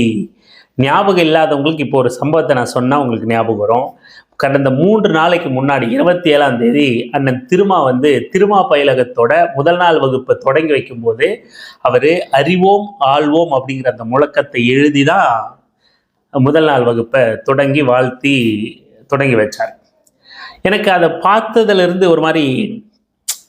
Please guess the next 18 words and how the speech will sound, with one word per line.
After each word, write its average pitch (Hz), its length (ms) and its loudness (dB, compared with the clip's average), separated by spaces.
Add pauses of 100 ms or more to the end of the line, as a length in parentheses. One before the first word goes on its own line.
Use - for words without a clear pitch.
(140)
ஒரு 180 120 2
மாதிரி 165 220 0
டிஸ்டர்ப் - 140 -2
பண்ணிக்கிட்டே 160 420 0
இருந்துச்சு. 139 380 -2
ஏன்னா, 165 240 2
முத 143 160 0
அதை 180 220 2
பார்த்ததுன்னே 180 580 0
நமக்கு 156 260 0
ஒரு 131 100 0
மாதிரி, 131 520 -2 (340)
ஆஹ், 127 320 0
என்னது, 151 420 2
ஒரு 143 140 2
மாதிரி 156 240 2
எக்ஸைட்மெண்ட்டாக 180 500 0
இருந்துச்சு, 117 320 -6